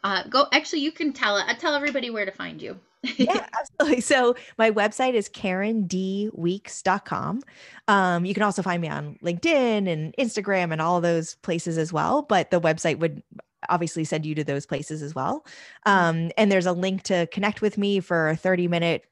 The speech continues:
Speaker 2: uh, career clarity conversation to see sort of what makes sense for you. Um, and so that's the best way. It also announces, like,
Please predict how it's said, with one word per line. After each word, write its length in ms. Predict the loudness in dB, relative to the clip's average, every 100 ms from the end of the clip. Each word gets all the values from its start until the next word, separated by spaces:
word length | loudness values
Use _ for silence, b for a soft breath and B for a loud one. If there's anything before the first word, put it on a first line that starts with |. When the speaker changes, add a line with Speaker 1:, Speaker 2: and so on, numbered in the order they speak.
| -2
Speaker 2:
uh, 140 | -2
career 320 | -2 -2 -2
clarity 680 | -2 -4 -2 0 -2 -2 -4
conversation 760 | -4 -4 -2 -4 -4 -2 -2 0
to 100 | -2
see 280 | -4 -6
sort 180 | -4 -6
of 80 | -4
what 160 | -4 -6
makes 220 | -10 -8
sense 180 | -8 -6
for 140 | -6
you. 360 | -4 -4 -6 -10 B B B B
Um, 440 | 2 4 2 -2 -4 -6
and 160 | -6
so 60 | -2
that's 140 | -2
the 60 | -2
best 140 | -2
way. 100 | 0
It 60 | 2
also 240 | 2 0
announces, 420 | 0 0 -2 -6 -8
like, 140 | -8